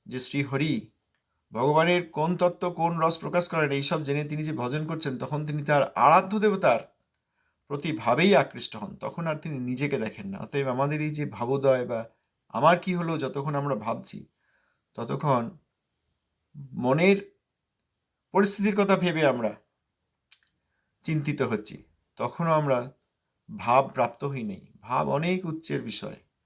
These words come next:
নিষ্ঠা হবে, রুচি হবে, আসক্তি হবে, স্বরূপ সিদ্ধি হবে। সিদ্ধ দেহ বুঝতে পারবেন, অন্তশ্চিত-, অন্তশ্চিন্তিত সিদ্ধ দেহে ভজন করবেন, এবং তাঁরা, তিনি তখন যা করেন সেগুলো ভাবের কারণে করেন।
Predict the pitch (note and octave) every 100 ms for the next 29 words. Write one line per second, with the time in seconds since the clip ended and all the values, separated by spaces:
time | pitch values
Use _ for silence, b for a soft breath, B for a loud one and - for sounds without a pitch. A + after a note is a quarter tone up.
0 | _ A#2+ - - C#3 C#3 C3+ B2 - C3+
1 | B2+ B2+ A#2 A#2 D#3 D3+ C#3+ C3+ B2+ B2+
2 | B2 D3+ D#3 D#3 D3 C#3+ A#2+ G2 - _
3 | _ _ _ _ _ _ _ _ _ _
4 | _ - D#3 D3 D#3+ D3+ D3+ D3+ C3+ -
5 | - - D3+ D#3 D3+ C#3+ A#2+ G#2 - -
6 | _ _ _ _ _ _ - C#3 D3 D3+
7 | - D#3+ - - _ _ B2+ D3 D3 E3+
8 | F#3 F3 F3+ F3 - D#3 E3 D#3+ D#3 D3
9 | D3 D3 C#3+ A2+ G2+ - _ _ _ _
10 | _ _ _ _ _ _ - A#2 A#2+ A#2
11 | B2 C3+ C#3 C3+ - - C#3 E3 E3+ E3
12 | E3 B2+ C3+ C#3+ D#3 C3 B2 - B2+ C3
13 | C3+ B2 B2 _ _ - - A#2+ D#3 F3+
14 | D#3+ B2+ A2+ G2+ F#2+